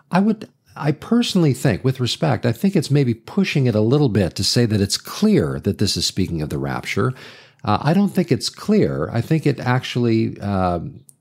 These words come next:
I'm of the view that it's speaking rather of a departing from the faith.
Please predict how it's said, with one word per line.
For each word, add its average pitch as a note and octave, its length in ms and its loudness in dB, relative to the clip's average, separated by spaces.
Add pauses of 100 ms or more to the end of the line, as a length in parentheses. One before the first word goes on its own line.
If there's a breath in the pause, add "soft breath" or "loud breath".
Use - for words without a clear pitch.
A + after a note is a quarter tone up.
(360)
I'm D#3 220 2
of D#3+ 100 2
the B2 80 2
view A#2 200 4
that G2 100 0
it's F#2 100 -4
speaking G#2+ 380 -2
rather A#2 260 2
of E2 80 -2
a F2+ 60 0
departing F#2+ 440 0
from F#2 140 -2
the E2 80 -2
faith. B2+ 500 -4